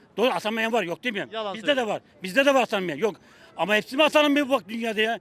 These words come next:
Speaker 1: Ya, ya, hadi hepsi mi atanıyor? Tamam. Yüzde on, yüzde onu atanma. Yüzde on beş atanma. Yüzde sekseni atanıyor. Yani o yüzden bunu yapıyorum. Yani ben bak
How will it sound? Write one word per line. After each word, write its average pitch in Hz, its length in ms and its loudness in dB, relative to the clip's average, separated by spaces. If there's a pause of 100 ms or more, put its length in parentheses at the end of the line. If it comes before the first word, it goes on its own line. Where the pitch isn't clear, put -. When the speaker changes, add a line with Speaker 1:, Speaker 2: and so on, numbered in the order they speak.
Speaker 1:
Ya, 180 80 -4
ya, 202 160 -12 (200)
hadi 240 180 0
hepsi 254 200 -2
mi 269 60 2
atanıyor? 180 200 -2
Tamam. 254 160 2 (300)
Yüzde 254 180 -4
on, 262 320 2
yüzde 240 220 -2
onu 277 120 2
atanma. 262 340 0
Yüzde 185 220 -6
on 262 80 2
beş 269 100 2
atanma. 214 400 -6
Yüzde 190 280 -8
sekseni 262 480 -2 (320)
atanıyor. 247 540 0 (140)
Yani 156 180 -6
o 196 160 -2
yüzden 262 260 0
bunu 180 120 -6
yapıyorum. 180 280 -6 (280)
Yani 220 220 0 (500)
ben 269 220 6
bak 233 100 2